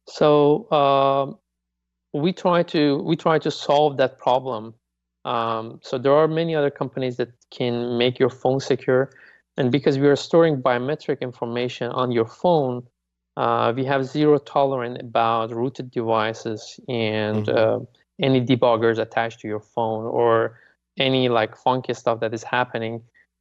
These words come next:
Speaker 1: We automatically, we have a self-destruct, uh, basically algorithm that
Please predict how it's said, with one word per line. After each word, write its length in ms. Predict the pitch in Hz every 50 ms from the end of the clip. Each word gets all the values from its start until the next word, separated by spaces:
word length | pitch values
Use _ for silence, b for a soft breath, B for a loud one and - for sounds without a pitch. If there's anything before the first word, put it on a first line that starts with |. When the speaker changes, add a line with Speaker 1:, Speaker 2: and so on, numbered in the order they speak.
| _
Speaker 1:
We 140 | - 120 120 -
automatically, 680 | - 156 165 - 165 151 143 135 127 135 123 - - 131
we 160 | 120 120 123 127
have 200 | 131 131 127 127
a 60 | 123
self-destruct, 960 | - - - 165 160 - _ - 139 - - - 135 123 120 120 _ _ - _ _ _ _ _ _ _ _ _ _ _ _ _
uh, 800 | - - 117 113 110 110 107 107 107 107 107 107 107 107 110 113
basically 1000 | 117 117 117 - 120 117 117 113 - - 117 - - 117 113 110 110 110 110 -
algorithm 600 | - 127 123 123 120 117 113 110 110 - 117 113
that 240 | 113 110 110 -